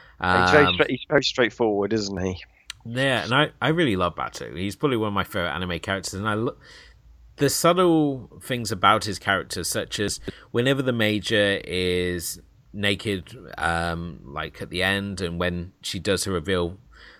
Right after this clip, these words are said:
Speaker 2: when she ta-, has the battle with the Thug, and she, like, comes aw-,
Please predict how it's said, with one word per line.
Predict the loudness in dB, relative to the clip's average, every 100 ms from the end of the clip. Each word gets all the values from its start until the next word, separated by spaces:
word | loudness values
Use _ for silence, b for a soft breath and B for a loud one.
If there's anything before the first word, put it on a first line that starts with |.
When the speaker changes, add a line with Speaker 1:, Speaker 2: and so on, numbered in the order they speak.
| b -20
Speaker 2:
when | -14 -2 -2
she | -2 -6
ta-, | -4 -4
has | -2 -2 0
the | 2 4 4 0 -4 -14 -20 -10 4
battle | 6 6 0
with | -2
the | -4
Thug, | 2 2 2 -2
and | -8 -8 -10
she, | -4 -2
like, | 0 -2 -4 -14 B B B B B B B -2
comes | 0 2 2
aw-, | 0